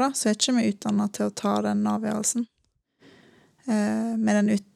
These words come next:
den grunnutdanningen som musikkterapeuter får når de tar en master, det er ikke nok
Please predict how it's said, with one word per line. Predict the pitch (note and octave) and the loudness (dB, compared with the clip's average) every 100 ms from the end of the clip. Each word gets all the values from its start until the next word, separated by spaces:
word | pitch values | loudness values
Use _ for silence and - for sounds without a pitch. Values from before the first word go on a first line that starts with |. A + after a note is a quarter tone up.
| G#3 | 2
den | G3+ | 4
grunnutdanningen | G#3 G3+ G#3 G#3 G#3 G#3 G#3 | 4 4 4 4 2 2 2
som | G3+ G#3 | 2 2
musikkterapeuter | G3+ G3+ - G3+ G3+ G#3 G3+ _ _ _ - G#3 G3 | 2 0 -2 -4 -2 -2 -2 _ _ _ -2 -2 0
får | - A#3+ D#4 - - | 0 2 2 0 0
når | G3+ | 2
de | G#3 | 2
tar | G3+ G3+ | 0 0
en | G3+ | 0
master, | G3+ G3+ - - C4+ D4+ - - - | 0 0 -4 -2 -2 -4 -16 -18 0
det | G#3+ | 2
er | A3 | 2
ikke | - A3 G3+ | 2 0 2
nok | G#3 G3+ - - | 2 0 -4 -16